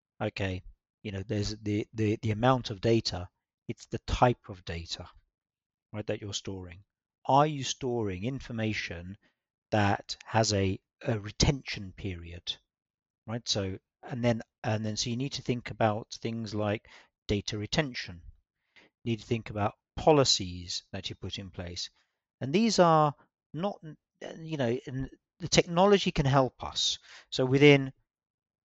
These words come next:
data, you know, within the Power Platform, there are things that can help us. Within Azure,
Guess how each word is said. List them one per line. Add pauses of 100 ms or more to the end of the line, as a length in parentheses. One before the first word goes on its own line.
(200)
data,
you
know,
within
the
Power
Platform,
there
are
things
that
can
help
us.
Within
Azure,